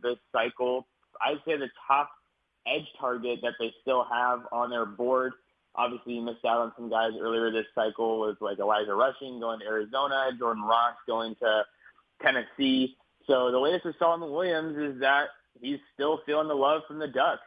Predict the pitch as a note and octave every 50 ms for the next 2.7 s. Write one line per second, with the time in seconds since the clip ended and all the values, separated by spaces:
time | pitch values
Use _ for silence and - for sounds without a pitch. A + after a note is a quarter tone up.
0 | - - A#2 B2 A#2 - C3+ B2 B2+ C3 A#2+ _ _ - A#2+ A#2+ A#2+ A#2+ A#2+ A#2
1 | - _ _ _ _ _ _ _ _ - B2+ C#3+ D3 C#3+ - C#3 C#3+ D3 D3+ C#3+
2 | - - D3+ C#3+ C#3+ C3+ C3 C3+ C3+ C#3 C#3+ C#3+ -